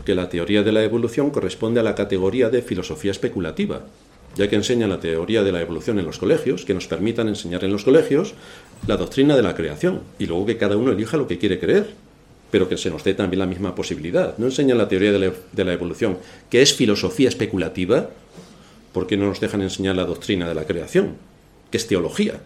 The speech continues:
Por lo menos que estemos al mismo nivel de impartir conocimiento que el, que está el mal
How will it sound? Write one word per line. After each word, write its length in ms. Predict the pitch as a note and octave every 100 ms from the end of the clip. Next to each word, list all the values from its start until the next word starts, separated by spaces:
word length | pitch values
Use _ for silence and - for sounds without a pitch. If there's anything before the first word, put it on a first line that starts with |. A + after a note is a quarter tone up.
| - - - - - - - -
Por 120 | D2
lo 40 |
menos 240 | F2 A#2+ D3
que 100 | -
estemos 300 | - G#2+ G#2+
al 100 | G2
mismo 220 | G#2 A2
nivel 380 | A#2 C3 G#3+ G#3+ - - - - - - -
de 280 | G#2+ G2
impartir 580 | F#2+ B2 G#2 F#2+ - C3+
conocimiento 680 | C3 B2 C3+ D3 D#3+ G#3 G3+
que 80 | A2+
el, 80 | - - -
que 60 | G2+
está 200 | - B2+
el 140 | G2+
mal 320 | G2 C#3 F#2+